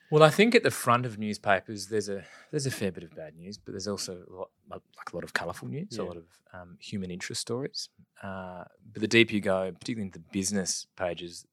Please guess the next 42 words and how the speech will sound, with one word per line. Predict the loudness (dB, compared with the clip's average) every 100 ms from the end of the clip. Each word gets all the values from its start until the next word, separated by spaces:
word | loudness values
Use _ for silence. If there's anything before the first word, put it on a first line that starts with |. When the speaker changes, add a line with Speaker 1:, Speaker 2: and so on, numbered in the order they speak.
| -4
Speaker 1:
there | 2
are | 4
a |
lot | 4 4 2
of | -2
positive | -8 -6 -8 -12
stories | -12 -12 -14
about | -12 -12
Speaker 2:
Yeah. | -12
Speaker 1:
business. | -16 -16 -16 -16 -16
Speaker 2:
Yeah, | -18
there | -18 -20 -20
are. | -20
Speaker 1:
Um, | -20 -20 -20 -20 _ _ _ -20 -16
I | -10
mean, | -4
the |
Advertiser's | -2 -2 -2 -4 -6
Business | -8 -6 -6 -6
Journal, | -8 -10 -16 _ -20 _ _ _
almost | -4 -2 -4
on |
a | -6
weekly | -8 -10
basis, | -8 -6 -8 -8
has | -8 -8 -12 _ _ _
incredible | -8 -4 -4 -4
stories | -8 -10 -12
of | -12
innovation | -12 -10 -12 -12
and |
growth. | -16 -20 -20 -20
Speaker 2:
Yeah. | -20 -20 _ _ _ _ _ _ -10 _
Speaker 1:
Uh, | -6 -6 -6
In | -6
Daily | 0 2 2
has | -2 -8
a | -8
really | -10 -10
unique | -12 -14 -14
range | -12 -10 -10
of | -12 -18